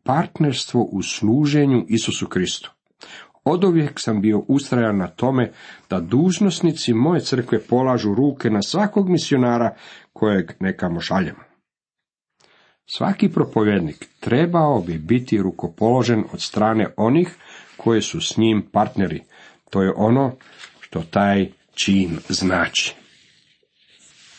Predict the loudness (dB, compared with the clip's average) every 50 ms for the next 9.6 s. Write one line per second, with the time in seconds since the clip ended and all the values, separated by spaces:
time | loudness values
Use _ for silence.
0 | -20 -20 -20 -20 -20 _ _ -14 -12 -10 -8 -6 -4 -2 -2 -4 -4 0 2 2
1 | 2 4 2 2 0 0 -4 -12 -20 -20 -20 -20 -20 -20 -20 _ _ _ -2 0
2 | 0 0 0 -2 -6 -4 0 0 2 2 2 0 -2 -2 -2 -2 -2 0 -2 -2
3 | -2 -2 0 0 0 0 0 -4 _ _ _ _ _ _ _ -20 -20 -20 -20 -20
4 | _ _ -10 -8 -6 -6 -2 0 2 2 2 2 0 -4 -6 -4 -4 -4 -4 -2
5 | 0 2 2 2 2 2 2 2 2 4 2 0 0 0 -6 _ _ _ _ -20
6 | -20 -20 -20 -20 _ _ -8 -8 -8 -8 -8 -4 0 2 2 4 4 4 4 4
7 | 4 2 2 0 -2 -4 -4 -4 -2 -2 -2 -2 -4 -8 -10 -14 _ _ _ -6
8 | -2 0 0 0 0 -4 -8 -10 -20 _ _ _ _ -10 -8 -6 -2 0 0 2
9 | 2 0 -2 -4 -8 -8 -6 -8 -8 -8 -10 -16